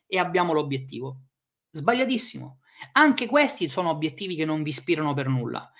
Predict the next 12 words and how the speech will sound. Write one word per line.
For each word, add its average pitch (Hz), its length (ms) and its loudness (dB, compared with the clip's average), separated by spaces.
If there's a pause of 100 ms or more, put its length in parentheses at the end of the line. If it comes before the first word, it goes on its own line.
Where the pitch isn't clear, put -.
(140)
perché - 180 -4
queste 302 240 6
sono 202 220 2
cose 160 440 2
che 165 320 0 (240)
magari 247 560 4
non 196 220 0
ave-, 202 460 2
non 196 160 0
avete 196 320 6
già 180 160 4
avuto, 139 540 -2